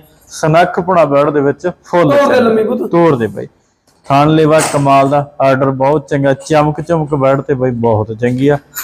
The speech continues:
Speaker 1: ਕੱਚੀ ਮੰਨ ਲਿਓ ਹਫ਼ਤੇ ਦੀ, ਬਣੂਗੀ ਬਹੁਤ।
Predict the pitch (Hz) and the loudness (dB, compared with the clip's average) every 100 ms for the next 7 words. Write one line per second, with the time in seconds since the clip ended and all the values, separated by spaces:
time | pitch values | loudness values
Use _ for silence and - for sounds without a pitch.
0 | - - 165 - 190 180 170 160 180 175 | -6 -2 -2 0 2 4 2 2 2 0
1 | 135 139 - 131 113 120 - _ 139 160 | 2 0 0 -2 -2 -4 -10 _ 0 2
2 | 175 175 175 147 165 175 170 | 2 2 0 2 2 2 -2